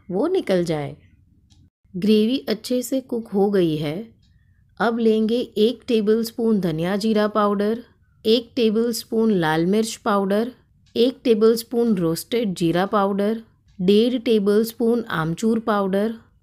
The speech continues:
और नमक डालकर सारे मसाले को अच्छे से मिला लेंगे। मसाले ग्रेवी के साथ अच्छे से भुन चुके हैं, तो अब इसमें डालेंगे छोले और इसे ग्रेवी के साथ मिक्स कर देंगे।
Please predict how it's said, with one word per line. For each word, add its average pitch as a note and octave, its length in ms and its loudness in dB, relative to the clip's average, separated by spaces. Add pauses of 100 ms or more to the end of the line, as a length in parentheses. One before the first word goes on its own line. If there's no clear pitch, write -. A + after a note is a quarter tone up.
(460)
और G#3+ 200 2
नमक G3+ 440 2
डालकर G3 500 0
सारे G3+ 420 0
मसाले F3 480 -2
को A#3 160 0
अच्छे F3 420 -6
से D#4 160 -4
मिला A3+ 320 2
लेंगे। C#3+ 460 -4 (680)
मसाले A3 580 -2
ग्रेवी G#3 380 0
के C4 180 -4
साथ A3+ 360 -4
अच्छे G#3+ 320 -4
से B3+ 220 -2
भुन G3 280 0
चुके F3+ 320 -4
हैं, D#3 280 -6 (680)
तो A3+ 120 2
अब A3+ 380 -4
इसमें A#3 380 -2
डालेंगे G3+ 520 0
छोले F3+ 580 -2 (1600)
और A3+ 200 -2
इसे A#3+ 380 -6
ग्रेवी F#3 400 0
के A3+ 180 -2
साथ G#3+ 380 -6
मिक्स A3+ 240 -4
कर F3+ 200 -2
देंगे। D3 500 -4